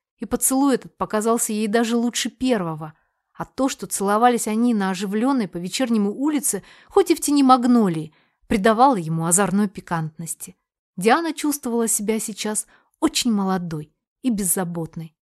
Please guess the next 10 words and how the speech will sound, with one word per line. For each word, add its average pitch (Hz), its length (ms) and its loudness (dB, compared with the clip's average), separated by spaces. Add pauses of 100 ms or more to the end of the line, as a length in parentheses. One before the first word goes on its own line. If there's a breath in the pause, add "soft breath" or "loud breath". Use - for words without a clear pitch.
(380)
Почему-то 311 520 -2
они 202 180 0
прошли 233 400 -4
мимо 277 280 4
калитки, 233 580 0 (180 loud breath)
ведущей 233 480 0
во 226 120 2
двор 233 260 2
дома 226 300 2
Лены, 170 440 -4